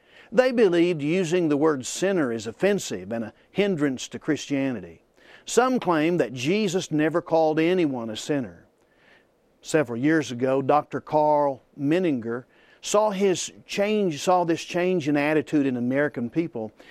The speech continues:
and he wrote the book, Whatever Became of Sin. More recently, John MacArthur wrote the book, The Vanishing Conscience.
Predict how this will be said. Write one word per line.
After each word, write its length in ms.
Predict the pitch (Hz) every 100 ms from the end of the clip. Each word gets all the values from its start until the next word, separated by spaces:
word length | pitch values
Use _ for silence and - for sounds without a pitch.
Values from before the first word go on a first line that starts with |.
| - -
and 100 | 208
he 60 | 220
wrote 240 | 254 226
the 80 | 208
book, 340 | 190 196 -
Whatever 380 | 220 247 254 226
Became 480 | 190 - 190 196 185
of 120 | 160
Sin. 680 | - 214 240 160 98 87 - _ _ _ _ _
More 220 | 165 180
recently, 560 | 135 165 - 147 131 127
John 320 | 131 139 160
MacArthur 480 | 110 - 156 180 113
wrote 300 | 127 147 -
the 80 | 131
book, 280 | 151 170 - _ -
The 120 | 135
Vanishing 720 | 113 123 160 170 - 170 165
Conscience. 880 | - - 147 143 - - - -